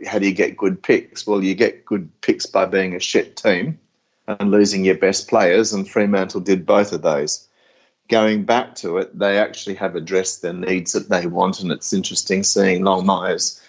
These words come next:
Longmuir's, um, input onto that. He wanted outside run and he wanted better foot skills, and he's got that with what they've done. I love the work that, uh, the Suns did, and I like the fact that they've actually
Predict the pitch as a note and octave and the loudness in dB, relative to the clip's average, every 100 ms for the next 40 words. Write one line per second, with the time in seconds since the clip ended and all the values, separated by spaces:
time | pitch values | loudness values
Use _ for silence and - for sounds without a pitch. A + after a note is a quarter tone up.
0 | _ - - G#2+ G#2 G#2 F#2+ F#2 F#2+ F2+ | _ -10 0 4 6 6 6 4 2 0
1 | F#2 F2+ E2 - _ _ _ G#2+ G#2 - | 0 -2 -8 -12 _ _ _ 2 2 0
2 | G2 F#2+ D#2+ G2 F#2 F#2 F#2 F2+ A2 - | 0 -2 0 0 2 2 0 2 2 0
3 | - G2 F#2 E2+ F#2 F2+ F#2 - _ _ | -4 -4 -4 -4 -6 -6 -8 -14 _ _
4 | F2 F#2 F#2 F2 D#2+ F2 E2+ - F#2 - | -8 -6 -4 -6 -4 -4 -4 -4 -6 -6
5 | - D2+ D2 - _ _ _ - E2+ D#2+ | 0 0 0 -6 _ _ _ -4 -2 -2
6 | - E2 E2 - D#2+ F2 - D#2+ F#2 E2 | 0 0 2 0 -2 -4 -4 -2 -2 -6
7 | - E2+ G#2+ B2 _ _ _ _ G#2 G#2+ | -2 0 0 -4 _ _ _ _ 2 4
8 | A#2 B2+ A2 F#2+ - F2+ F#2 F#2+ - - | 6 4 4 -2 -10 -8 -8 -10 -12 -6
9 | F#2 F2 - F#2 E2+ E2+ D#2 F2+ - C3+ | -6 -6 -10 -8 -6 -8 -8 -6 -4 -4
10 | G2 F#2+ G2 - D#2 G#2 - _ _ _ | -2 -2 -4 -2 -2 -2 -6 _ _ _
11 | _ F2+ G2 G2 F#2+ G2 - F#2+ - - | _ 0 4 4 2 -2 -2 -2 -2 -14
12 | - F#2 F#2 G#2 - - G2+ F2+ | 2 2 4 0 -4 -8 -4 -4